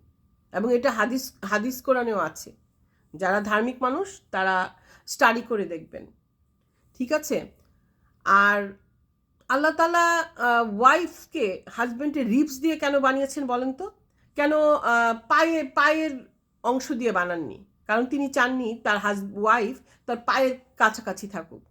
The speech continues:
মাথা, মাথার কোনো অংশ দিয়ে কেন বানাননি? কারণ তিনি চাননি যে, আহ, নারী, তার নারী বা তার স্ত্রী তার চেয়েও সুপিরিয়র হোক। তিনি রিবস দিয়ে বানিয়েছেন। কেন বানিয়েছেন? যাতে ইকুয়ালি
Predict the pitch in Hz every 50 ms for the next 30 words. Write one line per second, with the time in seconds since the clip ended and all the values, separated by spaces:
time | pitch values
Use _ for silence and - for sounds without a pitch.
0 | _ _ _ _ _ _ _ _ _ _ _ - 185 208 240 262 269 262 294 330
1 | 320 247 240 240 247 269 269 - 339 330 349 339 320 277 254 240 247 - 233 233
2 | 226 208 214 214 196 202 196 185 165 160 160 156 143 104 98 - - - - 196
3 | 214 254 277 277 269 240 247 285 381 427 - - - - _ - - 214 220 247
4 | 247 247 247 240 254 339 381 302 202 208 202 196 208 226 - - _ _ _ _
5 | - - 170 185 190 196 196 196 - - - 208 240 254 277 285 285 214 - -
6 | _ _ _ - 214 214 220 220 214 214 208 208 226 294 349 311 233 202 196 202
7 | 208 214 220 220 - - 247 269 320 311 - 254 247 247 247 - 302 285 262 262
8 | - 240 208 233 226 220 202 196 185 156 160 160 - - - _ _ _ _ _
9 | _ _ _ _ _ _ _ _ - 240 233 233 208 202 285 330 320 - - 285
10 | 294 269 262 262 - _ _ _ - 190 190 185 180 180 175 170 - - 196 -
11 | - 220 226 240 240 240 254 254 262 269 269 - 381 440 - _ _ _ _ _
12 | _ - 196 214 208 208 - 330 - 254 277 269 - 339 330 285 226 165 -